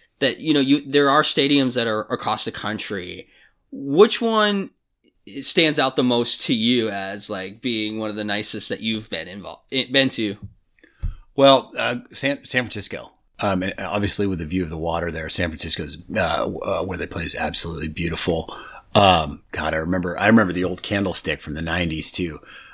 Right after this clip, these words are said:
Speaker 2: Uh, San Fran, uh, their stadium's fantastic. Obviously, uh, Fenway Park's,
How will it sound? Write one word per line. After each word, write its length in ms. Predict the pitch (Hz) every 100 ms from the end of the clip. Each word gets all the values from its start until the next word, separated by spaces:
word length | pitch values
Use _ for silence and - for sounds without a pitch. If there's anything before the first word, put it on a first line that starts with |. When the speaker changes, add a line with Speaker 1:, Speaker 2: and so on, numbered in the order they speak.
| - -
Speaker 2:
Uh, 300 | 90 87 -
San 260 | 101 98
Fran, 500 | 92 95 95 92 92
uh, 260 | - 87 92
their 100 | 98
stadium's 580 | - 92 90 87 85 - -
fantastic. 880 | - 85 80 - 90 90 - 87 76
Obviously, 480 | 95 95 - 85 - - - _ _ _ -
uh, 220 | 120 104
Fenway 380 | - 156 131 107
Park's, 500 | 123 120 110 -